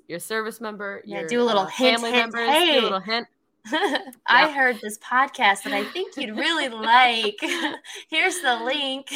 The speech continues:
Speaker 2: <laughs>
Speaker 1: Or
Speaker 2: And
Speaker 1: this one's a good one. Do you know that the official flower of the military spouse is a rose? 'Cause it,
Speaker 2: Really?
Speaker 1: 'cause it is. Yes. Just
Speaker 2: Yeah,
Speaker 1: like we talked
Speaker 2: that's
Speaker 1: about
Speaker 2: awesome.
Speaker 1: how the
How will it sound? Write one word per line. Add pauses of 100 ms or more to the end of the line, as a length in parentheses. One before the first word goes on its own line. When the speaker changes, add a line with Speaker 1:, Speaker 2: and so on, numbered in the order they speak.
(140)
Speaker 2:
<laughs>
Speaker 1:
Or
Speaker 2:
And
Speaker 1:
this
one's
a
good
one.
Do
you
know
that
the
official
flower
of
the
military
spouse
is
a
rose? (560)
'Cause
it,
Speaker 2:
Really?
Speaker 1:
'cause
it
is. (160)
Yes.
Just
Speaker 2:
Yeah,
Speaker 1:
like
we
talked
Speaker 2:
that's
Speaker 1:
about
Speaker 2:
awesome.
Speaker 1:
how
the